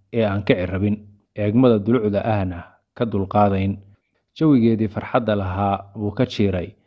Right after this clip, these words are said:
xornimadii ay ku baashaalaysay ayuu ciriiri ka geliyey, culays soo kordhay ayuu ku noqday. Intay saacadda fiirisay bay iska kacday, iyadoo cod firfircoonidii ka dhimatay ku leh, "Abbaay Sahara, waan daahay, waa sii hooyana." Sahara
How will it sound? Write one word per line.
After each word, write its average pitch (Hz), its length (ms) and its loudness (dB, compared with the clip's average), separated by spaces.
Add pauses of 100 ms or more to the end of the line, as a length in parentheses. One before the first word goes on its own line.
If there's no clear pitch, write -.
(220)
xornimadii 107 520 2
ay 98 300 -2
ku 101 120 -8
baashaalaysay 101 960 0
ayuu 110 280 2
ciriiri 113 320 4
ka - 100 -4
geliyey, 95 460 -4 (300)
culays 113 340 4
soo 117 160 4
kordhay 101 400 -2
ayuu 104 300 0
ku 104 120 -2
noqday. 90 380 -4 (380)
Intay 113 300 2
saacadda 110 400 0
fiirisay 98 580 -2
bay 104 100 0
iska 101 200 -2
kacday, 90 480 -6 (440)
iyadoo 110 560 4
cod 123 200 4
firfircoonidii 110 760 0
ka - 100 -4
dhimatay 98 440 -2
ku 120 160 0
leh, 92 180 0 (400)
"Abbaay 117 420 4
Sahara, 104 380 0
waan 113 280 2
daahay, 98 320 -2
waa 101 180 -2
sii 123 180 -2
hooyana." 107 480 0 (320)
Sahara 113 440 0